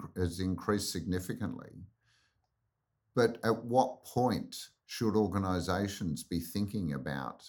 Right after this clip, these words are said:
creating the brand? You know, 'cause there is the, uh, what's called the founder's advantage,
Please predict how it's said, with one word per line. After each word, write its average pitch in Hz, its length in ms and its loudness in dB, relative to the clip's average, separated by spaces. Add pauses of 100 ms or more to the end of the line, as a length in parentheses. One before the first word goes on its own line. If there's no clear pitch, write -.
(140)
creating 80 540 -2
the 69 80 -4
brand? 80 500 -6
You 87 80 -4
know, 85 160 -4
'cause 95 200 -2 (460)
there 113 220 6
is 131 260 4
the, 98 320 2
uh, 87 180 2
what's - 260 0
called 92 320 0
the 80 100 -4
founder's 90 840 0
advantage, 90 920 -4